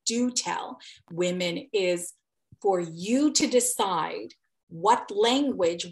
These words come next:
what words you're going to use to describe yourself. You have to make those decisions because the world will make them for you, and that's where you get stuck.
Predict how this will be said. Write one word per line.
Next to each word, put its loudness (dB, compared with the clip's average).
what 4
words 6
you're 0
going -2
to -4
use -2
to -4
describe 0
yourself. -2
You 0
have 2
to 0
make -2
those 4
decisions 2
because 0
the 2
world 4
will -6
make -6
them -4
for 2
you, 0
and -4
that's 0
where 2
you -6
get -4
stuck. -2